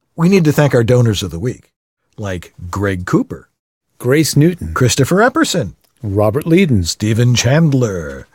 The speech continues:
Speaker 2: Casey Clack,
Speaker 1: Jonathan Grant. Hey, Jonathan.
Speaker 2: Thomas Pinto.
Speaker 1: Greg Thomas.
Speaker 2: <laughs> Doctor Voice.
Speaker 1: Antland Productions.
Speaker 2: Martha Kahn.
Speaker 1: Nine four nine Designs.
Speaker 2: Sarah Borges.
Speaker 1: Philip Sapir.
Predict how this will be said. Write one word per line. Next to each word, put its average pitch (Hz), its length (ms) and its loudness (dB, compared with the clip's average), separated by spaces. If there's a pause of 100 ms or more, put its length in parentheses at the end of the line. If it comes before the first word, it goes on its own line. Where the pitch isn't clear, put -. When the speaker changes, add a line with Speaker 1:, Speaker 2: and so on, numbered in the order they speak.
Speaker 2:
Casey 143 440 -4
Clack, 90 600 -8
Speaker 1:
Jonathan 208 560 2
Grant. 240 440 2
Hey, 180 180 0
Jonathan. 131 360 -8 (320)
Speaker 2:
Thomas 95 640 -6
Pinto. 85 480 -6
Speaker 1:
Greg 226 400 0
Thomas. - 640 -8 (480)
Speaker 2:
<laughs> 202 240 -4
Doctor 180 340 0
Voice. 92 640 -4
Speaker 1:
Antland 147 840 0
Productions. 143 880 2
Speaker 2:
Martha 180 340 2
Kahn. 95 480 -2 (160)
Speaker 1:
Nine 208 440 0
four 226 360 4
nine 226 400 2
Designs. 190 880 4
Speaker 2:
Sarah 127 380 2
Borges. 123 720 2
Speaker 1:
Philip 143 280 2
Sapir. 175 800 2